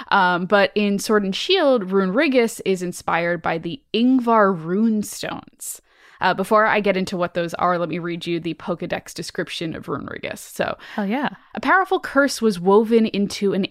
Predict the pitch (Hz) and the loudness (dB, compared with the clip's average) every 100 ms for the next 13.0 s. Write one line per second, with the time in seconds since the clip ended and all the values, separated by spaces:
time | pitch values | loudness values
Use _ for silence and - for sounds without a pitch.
0 | 175 190 - 180 - - 208 196 - - | -4 -4 -4 -6 -6 -4 -4 -2 -6 -10
1 | - - - 196 208 220 208 220 233 247 | -14 -20 -6 -2 4 4 6 4 4 4
2 | 240 220 - - 202 214 202 180 185 185 | 4 2 0 -2 2 2 2 -2 -2 0
3 | 180 185 190 - 185 - 190 185 220 214 | 2 2 0 -6 -8 -6 -6 -6 -4 -2
4 | 208 165 147 147 156 - - 247 269 320 | -4 -6 -6 -6 -8 -8 -4 0 0 2
5 | 359 202 - - - - _ _ _ - | 0 -2 -6 -16 -20 -20 _ _ _ -4
6 | 196 185 180 175 165 165 - - - 233 | 2 2 2 0 0 -2 -10 -10 0 4
7 | 359 339 285 233 220 - 185 - 196 185 | 6 4 4 2 0 0 -6 -2 -2 0
8 | 185 180 170 180 233 247 247 247 180 185 | 0 0 -2 4 4 4 0 0 0 0
9 | 185 175 185 - 262 254 254 214 185 208 | -2 -2 -6 -2 2 2 2 2 2 0
10 | 277 339 311 196 190 175 180 185 - - | 0 0 0 0 0 0 -2 -2 -2 -2
11 | 214 208 214 208 196 175 - - 156 - | 0 0 -2 -6 -6 -8 -8 -10 -10 -2
12 | 160 160 - 175 170 - - - - | -2 -2 -6 -10 -8 -10 -12 -12 -14